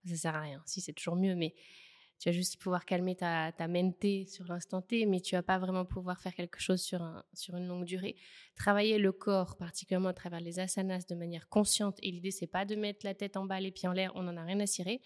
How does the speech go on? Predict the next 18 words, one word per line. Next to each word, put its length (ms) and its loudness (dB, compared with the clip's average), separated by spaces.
C'est 180 4
vraiment 260 4
d'être 380 -4
dans 160 -6
une, 280 -8
dans 200 -2
un 80 0
lien 200 6
conscient 560 4
entre 520 0
le 140 4
corps, 320 0
la 120 -6
respiration. 760 -6
Euh, 560 2
ça 220 2
permet 280 2
d'atteindre 500 0